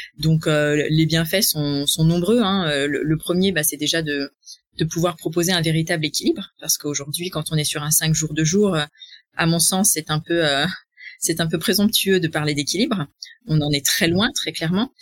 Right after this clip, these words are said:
Euh, quand on parle, euh, quand on est sur un quatre trois, euh, quatre jours, euh, trois jours, je pense qu'on peut pas commencer à parler d'équilibre. Alors, j'aime pas dire équilibre vie pro, vie perso, parce qu'à mon sens, on a une seule vie et c'est à nous de réussir à imbriquer un petit peu tous les éléments qui la composent.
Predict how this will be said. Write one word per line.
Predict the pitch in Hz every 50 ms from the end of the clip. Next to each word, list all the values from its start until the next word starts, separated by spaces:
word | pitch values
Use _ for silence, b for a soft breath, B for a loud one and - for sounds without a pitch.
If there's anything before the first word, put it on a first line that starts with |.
| B B B B B B 160
Euh, | 151 151
quand | - 165 160 160
on | 165 160
parle, | 160 180 180 185 175
euh, | 156 147 147
quand | 143 - 156 156 - 160
on | 160 160
est | 165 165
sur | - - 165 -
un | 151 151
quatre | - 156 160 -
trois, | - - - 165 190 202 185 151 143
euh, | 139
quatre | - - 156 -
jours, | - 165 160 - -
euh, | 156 151 - -
trois | - - 160
jours, | 151 151 175 208 208 - _ _ _ _ _ _ _ _ _ _ _ _ _ _ _ _ _ _ - -
je | - 160 151 165
pense | 160 190 196 -
qu'on | - 185
peut | 160 175 175
pas | 170 156 151 156
commencer | - - 180 175 170 180 - 190
à | 175
parler | 170 170 160 165 160 156
d'équilibre. | 147 139 - - 151 170 190 220 233 - _ _ _ _ _ _ _ _ _ _ _ _ _ _ _ - - B B B B B B
Alors, | - 170 180
j'aime | 196 190 185
pas | 240
dire | 220 214 196 185
équilibre | 185 - - 196 196 170
vie | 180 185
pro, | - - 202 196
vie | 190 196
perso, | 190 196 196 - - 226
parce | 208 190 175 -
qu'à | - 165
mon | 165 165
sens, | - 190 190 -
on | 180 165
a | 156
une | 160 165 165
seule | 160 185 175 175
vie | 165 196 196 185
et | 170
c'est | - - 160
à | 156
nous | 160 175
de | 180 190
réussir | 180 160 160 - - 175 170
à | 170
imbriquer | 156 151 151 - 170 165 165 - 180 175 170 156 160 B B B B B B
un | - 160
petit | 160 - 165
peu | 160 185 180
tous | - -
les | 175 170 165 175
éléments | 165 170 170 175 190
qui | - - 160
la | 156 156
composent. | - 175 190 - 226 233 233